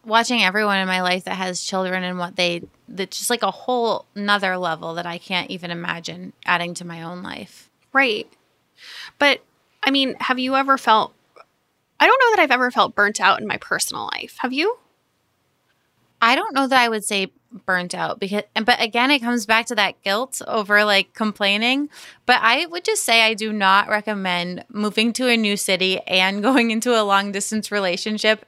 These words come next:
Speaker 1: at the same time. Like, it has been a lot. I've just felt like the move was very taxing, just, you know, physically and emotionally, and just trying to, like, get out there and make new friends. I remember, like, the first, like, couple of months that I got here, I was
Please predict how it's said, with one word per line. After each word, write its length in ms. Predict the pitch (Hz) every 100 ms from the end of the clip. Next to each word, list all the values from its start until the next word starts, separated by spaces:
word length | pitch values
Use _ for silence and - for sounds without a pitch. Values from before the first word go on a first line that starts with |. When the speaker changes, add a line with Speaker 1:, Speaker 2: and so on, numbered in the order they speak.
| -
Speaker 1:
at 140 | 190
the 100 | 196
same 280 | 196 170 165
time. 480 | - - - 67 214 - - _ 226
Like, 240 | 226 -
it 160 | 220 226
has 220 | 277 247
been 440 | - 214 196 202 -
a 80 | 202
lot. 480 | 190 190 - - - -
I've 180 | 208 196
just 300 | 226 220 -
felt 220 | 202 190
like 160 | 190 -
the 100 | 214
move 280 | 220 269 370
was 280 | 330 - -
very 280 | 190 190 185
taxing, 580 | 185 190 180 - 185 185
just, 220 | 180 - - - _
you 80 | 208
know, 120 | 208
physically 500 | - 220 220 214 196
and 140 | 185
emotionally, 720 | 180 175 185 - 190 185 185 180
and 180 | 190
just 160 | 208 202
trying 340 | - 196 202 202
to, 100 | 208
like, 180 | 190
get 120 | 180 180
out 200 | 208 208
there 260 | 196 190
and 220 | 180 175
make 220 | 190 196 208
new 120 | 196
friends. 460 | - 180 170 180
I 120 | - 202
remember, 380 | 208 214 226
like, 260 | 262 262 262 - - -
the 80 | 220
first, 400 | 208 202 - - -
like, 200 | 214 - - 196
couple 220 | 214 214
of 80 | 202
months 240 | 185 185 -
that 140 | 190
I 140 | 185
got 280 | 180 180 180
here, 240 | 190 196 185
I 120 | 180
was 240 | 180 175